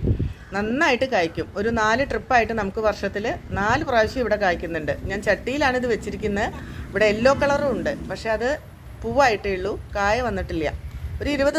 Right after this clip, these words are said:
ദിവസം കൊണ്ടൊക്കെ കായ നമുക്ക് പഴുത്ത് കിട്ടുന്നുണ്ട്. പഴുത്ത കായകൾ അറുത്ത് കഴിയുമ്പോഴത്തേക്കും നമുക്ക് വീണ്ടും അതിനകത്ത് മൊട്ട് വരുന്നുണ്ട്, വലിയ മൊട്ട് വരുന്നുണ്ട്, അതേപോലെ പൂക്കളായിട്ട് നിൽക്കുന്നുണ്ട്. അപ്പം അത് നമുക്കിങ്ങനെ തുടരെ തുടരെ കിട്ടിക്കൊണ്ടേയിരിക്കും ഈ മഴ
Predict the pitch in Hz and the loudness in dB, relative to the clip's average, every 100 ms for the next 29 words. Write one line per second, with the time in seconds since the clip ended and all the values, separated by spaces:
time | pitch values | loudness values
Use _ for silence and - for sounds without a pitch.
0 | 302 269 285 277 285 262 269 466 - - | 0 -2 -2 -4 -2 -2 0 -2 -6 0
1 | 240 240 247 233 269 262 214 208 226 208 | 2 2 2 -4 -4 0 0 0 -2 -2
2 | 196 190 202 254 - _ _ - - _ | -4 -2 -2 -4 -10 _ _ -20 -20 _
3 | - - - - - - _ _ - - | -20 -20 -20 -20 -20 -20 _ _ -6 -2
4 | - - - - - - - 220 226 311 | -2 -2 -2 0 0 -2 2 2 4 2
5 | 311 277 277 302 269 - 285 262 254 254 | 4 4 4 2 0 0 0 2 2 0
6 | 254 254 269 269 247 277 254 254 269 302 | 2 0 0 -4 -2 -2 0 -2 2 2
7 | 262 269 262 294 262 240 277 233 202 185 | 2 0 0 0 -2 2 4 4 2 0
8 | 151 - - 185 208 226 233 - 214 208 | -2 -2 -12 -10 -4 -4 -4 -6 -8 -4
9 | 254 254 220 220 220 233 208 208 220 226 | 2 2 2 -2 2 2 2 0 -2 -2
10 | 220 220 214 247 233 233 226 220 214 208 | -2 -4 0 2 2 0 -4 -4 -2 0
11 | 208 220 - - - - - - - 208 | 0 0 -4 -20 -20 -20 -18 -18 -18 0
12 | 247 240 294 277 277 294 285 320 - _ | 2 4 2 0 -2 -2 -2 -2 -6 _
13 | - 247 254 277 277 269 277 302 254 247 | -6 -2 2 2 4 4 2 0 -2 -4
14 | 247 247 254 240 202 214 - - 220 214 | -2 4 4 2 -2 -4 -6 -6 -2 2